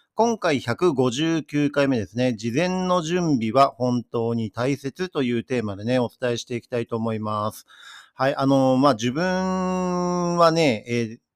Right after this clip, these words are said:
ー、現在五十一歳なんですね。だからもう結構な、もう老化現象、もう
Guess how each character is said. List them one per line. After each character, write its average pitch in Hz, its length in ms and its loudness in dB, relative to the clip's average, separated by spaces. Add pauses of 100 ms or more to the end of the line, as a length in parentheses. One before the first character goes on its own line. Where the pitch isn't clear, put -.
(360)
ー、 156 460 0
現 - 60 -12
在 117 360 0
五 117 180 -2
十 175 460 0
一 160 160 -6
歳 113 260 0
な 101 100 -6
ん 101 60 -8
で 98 80 -8
す 107 100 -18
ね。 127 260 2
だ 127 100 0
か 120 160 -2
ら 123 280 2
も 120 180 0
う - 40 -10
結 - 240 -8
構 151 220 2
な、 123 240 2
も 120 300 0
う 107 40 -4
老 123 180 0
化 135 120 -4
現 135 280 0
象、 107 280 -8
も 113 240 -2
う 104 200 -12